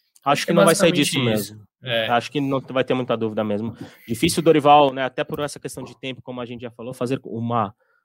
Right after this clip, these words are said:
Speaker 1: maior mudança diante do, do, do, do Corinthians.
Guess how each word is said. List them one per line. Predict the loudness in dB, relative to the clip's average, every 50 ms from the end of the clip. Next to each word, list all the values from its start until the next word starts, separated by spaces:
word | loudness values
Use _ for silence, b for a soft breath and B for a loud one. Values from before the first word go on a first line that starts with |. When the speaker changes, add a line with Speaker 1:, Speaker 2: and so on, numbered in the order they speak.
| _
Speaker 1:
maior | 4 6 8 10 10 8 8
mudança | 6 2 0 0 0 0 0 0 -4 -6
diante | -8 -6 -6 -6 -6 -8
do, | -8 -6 -4 -4 -6 -6 -10 _ _ _ _ _ _
do, | -20 -20 -16
do, | -14 -14 -14 -14 -14
do | -16 -14
Corinthians. | -4 0 0 0 0 -2 -8 -12 -16 -20 -20